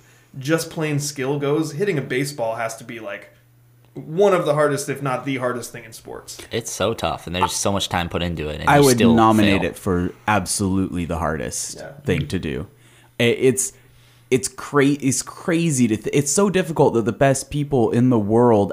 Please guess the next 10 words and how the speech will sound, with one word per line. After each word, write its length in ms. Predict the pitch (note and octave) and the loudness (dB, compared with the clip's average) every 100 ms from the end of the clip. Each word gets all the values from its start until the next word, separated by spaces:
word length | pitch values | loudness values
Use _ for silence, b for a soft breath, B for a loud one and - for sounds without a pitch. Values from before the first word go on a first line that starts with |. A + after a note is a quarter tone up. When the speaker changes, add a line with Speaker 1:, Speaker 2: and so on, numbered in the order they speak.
| - | -4
Speaker 3:
at 260 | G#2 A#2 B2 | 0 2 2
it 320 | F2 E2 - _ _ _ _ _ _ - | 0 -2 -8 _ _ _ _ _ _ 0
are 120 | A#2+ - | 0 2
considered 880 | A#2 A2 - D3 C3+ B2 A2+ G#2+ - | 0 2 2 4 6 6 6 2 2
amazing 960 | A#2 A#2 A#2 C3 B2+ A2 G#2+ G2 G2 - _ _ - | 4 6 4 4 2 2 2 2 0 -4 _ _ -4
if 200 | A2+ A2 | -4 -2
they 420 | G#2 A2+ A2 G#2 | 0 2 2 0
successfully 800 | - B2+ - C3 - - B2+ A2 | -2 -4 -2 -2 -2 -2 0 0
do 280 | - C3 B2 | 2 4 6
it 300 | A2+ - | 2 -2